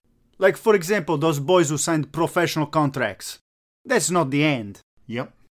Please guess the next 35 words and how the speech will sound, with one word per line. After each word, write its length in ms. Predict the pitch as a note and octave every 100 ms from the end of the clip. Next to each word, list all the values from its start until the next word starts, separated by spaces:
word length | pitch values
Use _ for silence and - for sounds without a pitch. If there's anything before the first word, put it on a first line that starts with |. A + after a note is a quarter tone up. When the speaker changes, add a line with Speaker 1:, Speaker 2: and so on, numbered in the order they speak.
| _
Speaker 1:
That's 200 | B3+ G#3
only 200 | G3 F3+
the 80 | C#3+
beginning. 600 | C3 C#3+ D#3 D#3+ A#2+ F#2 - _ _ _ -
Now 260 | F3 A3+
they 140 | F#3 D3+
gotta 240 | D3 C#3
really 240 | C#3+ D3+ C3+
bust 340 | B2+ C#3+ B2+
their 200 | C3+ C3
ass 540 | C3+ A#2+ G#2+ - - _
for 160 | - D3
the 100 | C#3+
next 280 | C#3+ C#3+ -
ten, 280 | D#3+ D3 C3+
twelve 380 | D3 C#3 B2
years. 460 | C3 B2+ G#2+ - - _ _ -
No 240 | E3 G3
messing 400 | F3+ D#3+ - D3
around. 480 | C#3 C3 A#2 G2+ - _ _ _ -
Speaker 2:
Well, 220 | B2+ -
they 140 | G#2+ C3+
can 160 | C3+
mess 200 | C3+ B2 C3+
around 180 | B2+ G#2
a 80 |
little. 300 | F#2 A#2+ F#2+ - _ -
Speaker 1:
A 160 | D#3 D#3
little, 440 | E3 D3+ C#3+ A#2+
but 240 | G#2 C3+ F#3
you 60 |
know 120 | F#3
what 100 | E3
I 120 | D3 C#3
mean. 400 | C#3 A#2+ G2